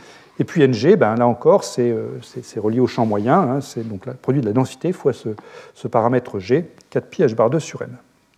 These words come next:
Voilà, donc ça c'est un résultat qui est, qu'on a obtenu dans le cadre, par exemple, du pseudo-potentiel. Et,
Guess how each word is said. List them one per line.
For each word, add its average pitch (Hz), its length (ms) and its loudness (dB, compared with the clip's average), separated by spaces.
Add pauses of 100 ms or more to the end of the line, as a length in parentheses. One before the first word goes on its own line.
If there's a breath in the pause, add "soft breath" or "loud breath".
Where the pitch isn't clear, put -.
(1120 soft breath)
Voilà, 127 160 6
donc 123 120 2
ça 175 100 4
c'est 185 100 2
un 160 40 6
résultat 151 300 4
qui - 160 -4
est, 131 160 4 (120)
qu'on - 140 -6
a 123 40 4
obtenu 139 320 -2
dans 131 100 -2
le 107 80 -4
cadre, 120 260 2
par 107 140 -4
exemple, 110 240 -2
du 98 80 -10
pseudo-potentiel. 139 960 -2 (800 loud breath)
Et, 175 500 2